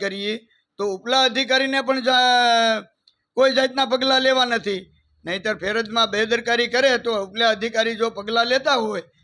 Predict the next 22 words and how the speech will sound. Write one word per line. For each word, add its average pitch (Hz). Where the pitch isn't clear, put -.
બરોબર, 208
તો 214
આવા 208
હલકી 202
માનસિકતાના 285
પોલીસ 240
જે 233
ફરિયાદ 226
નથી 180
લેતા, 311
બરોબર, 247
એને 220
પણ 262
શિક્ષા 269
મળે, 240
પણ 208
ઉપરના 214
અધિકારીઓ 220
એવું 202
પણ 247
નથી 262
કરતા. 226